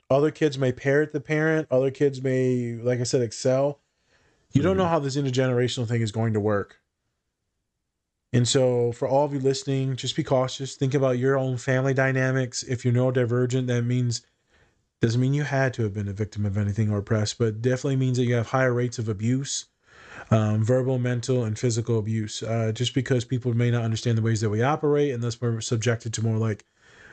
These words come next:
Speaker 1: abusive, like, systems. Um, you'll see that we have higher rates of P T S D, and we call C P T S D is complex P T S D, means there's multiple levels in it. Um, and that means that you're probably gonna be triggered and hypervigilant around a lot of humans, and you'll, a lot of social anxiety,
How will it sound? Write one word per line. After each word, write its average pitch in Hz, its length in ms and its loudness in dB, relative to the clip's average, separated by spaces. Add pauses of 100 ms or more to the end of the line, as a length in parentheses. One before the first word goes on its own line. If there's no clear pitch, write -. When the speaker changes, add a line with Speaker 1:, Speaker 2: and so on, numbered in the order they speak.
(220)
Speaker 1:
abusive, 123 520 0
like, 113 160 0
systems. 143 580 -2
Um, 107 560 -2
you'll 123 120 2
see 135 180 0
that 127 120 4
we 131 100 4
have 123 160 2
higher 131 220 2
rates 127 220 0
of 113 120 -6
P 135 120 -6
T 127 160 0
S 117 100 0
D, 143 320 -4 (500)
and 117 100 4
we 123 80 2
call 117 200 0
C 135 380 0
P - 180 -6
T 143 160 -2
S 139 120 -2
D 151 200 -4
is 131 140 -4
complex 131 500 0
P 139 160 -8
T 131 120 -4
S 127 100 -2
D, 131 160 -2
means 117 240 0
there's 107 180 -2
multiple 113 360 -2
levels 107 360 0
in 120 120 -2
it. - 80 -10 (720)
Um, 110 420 0 (840)
and 156 500 2
that 156 140 2
means 156 240 -2
that 156 100 4
you're 147 140 -2
probably 147 200 2
gonna 143 120 -2
be 143 100 -2
triggered 139 460 0
and 123 100 -2
hypervigilant 131 680 0
around 120 220 2
a 117 40 2
lot 117 220 2
of 131 80 -2
humans, 135 420 -2
and 113 160 0
you'll, 120 180 0
a 117 200 -4
lot 120 240 2
of 131 220 2
social 131 280 -4
anxiety, 120 480 -2